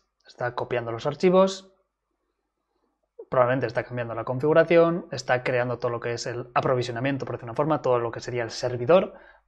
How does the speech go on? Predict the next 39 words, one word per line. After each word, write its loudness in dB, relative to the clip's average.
por -6
decirlo -4
así, 2
y 6
lo 10
que 8
hará 12
es 4
iniciar 2
el 0
sitio 0
y 8
nos 4
lo 6
dejará 2
listo 2
para -2
poder -2
utilizar. -10
En -8
este -4
caso -2
en -8
Mac, 2
no -6
sé -6
en -6
Windows -4
si -14
también -10
os -10
lo -10
pedirá, 0
nos 0
pide 4
acceso 0
a -4
nuestro 0
host 4